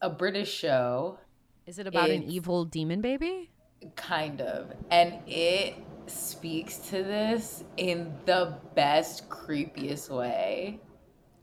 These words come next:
Speaker 2: I mean, it kinda is. I mean, I
Speaker 1: She
Speaker 2: feel
Speaker 1: would love this show, is what I'm saying, based on that <laughs> line.
Speaker 2: When we talk about sort of, like, so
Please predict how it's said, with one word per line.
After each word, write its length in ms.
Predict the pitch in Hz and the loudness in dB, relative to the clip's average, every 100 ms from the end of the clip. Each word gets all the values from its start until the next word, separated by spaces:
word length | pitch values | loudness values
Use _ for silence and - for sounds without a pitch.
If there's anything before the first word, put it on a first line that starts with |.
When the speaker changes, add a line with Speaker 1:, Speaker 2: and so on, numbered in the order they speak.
| _ - _ - - | _ -20 _ -10 0
Speaker 2:
I 120 | 320 | 2
mean, 320 | 339 349 370 | 4 4 4
it 180 | 302 311 | 4 2
kinda 320 | 320 311 339 | 4 6 8
is. 420 | 349 - 359 208 - | 6 4 6 4 6
I 100 | 233 | 2
mean, 160 | 262 262 | 6 4
I 100 | 269 | 4
Speaker 1:
She 240 | - - 240 | 4 6 10
Speaker 2:
feel 260 | 254 262 | 10 10
Speaker 1:
would 220 | 269 269 202 | 10 10 8
love 760 | 190 185 190 185 180 170 160 | 8 10 12 12 12 10 2
this 200 | 160 156 | 4 4
show, 640 | 143 - 143 131 - - - | 2 2 4 4 4 -2 2
is 240 | 170 151 | 2 2
what 160 | 151 139 | 2 2
I'm 160 | 139 147 | 2 -2
saying, 420 | - 143 147 151 | -2 -2 -2 -2
based 320 | 156 151 - | -2 0 4
on 200 | 147 147 | 4 4
that 180 | 156 254 | 2 8
<laughs> 0 | |
line. 580 | 262 - - - 247 - _ - _ _ _ _ _ | 6 6 -6 -6 -4 -4 _ -20 _ _ _ _ _
Speaker 2:
When 320 | 240 254 285 | 2 4 6
we 140 | 285 311 | 4 0
talk 380 | - 269 247 262 | 6 10 10 8
about 320 | 226 214 - | 6 6 6
sort 240 | - 208 | 2 4
of, 140 | 202 196 | 4 6
like, 240 | 185 - | 4 4
so 300 | - 226 196 | 4 6 6